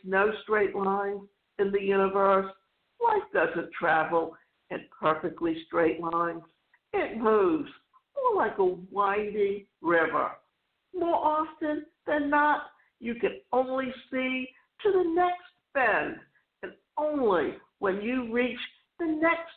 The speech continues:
turn, you will see more. Action always beats inaction. I have found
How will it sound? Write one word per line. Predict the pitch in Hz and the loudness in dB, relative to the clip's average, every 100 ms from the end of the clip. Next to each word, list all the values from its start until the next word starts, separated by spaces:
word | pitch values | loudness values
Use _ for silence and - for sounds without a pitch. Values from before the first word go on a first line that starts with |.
| - | -4
turn, | 302 277 208 139 - - _ _ | 2 2 2 0 -6 -16 _ _
you | 202 240 | -4 0
will | 180 147 - - | 2 0 -2 -2
see | 220 214 | -2 0
more. | 190 175 123 - - _ _ _ _ - | 2 2 2 -2 -10 _ _ _ _ -2
Action | 311 - - 202 175 - _ _ - | -2 -4 -8 -6 -6 -10 _ _ -2
always | 240 240 247 240 - | 0 2 0 -6 -10
beats | 240 233 233 - _ - | -12 -10 -12 -20 _ -2
inaction. | 247 220 - 180 - - - 139 - _ _ _ _ - | 0 0 0 0 -2 -6 -6 -6 -6 _ _ _ _ -4
I | 508 440 | 0 2
have | 240 - | 0 0
found | 233 214 214 | 2 2 2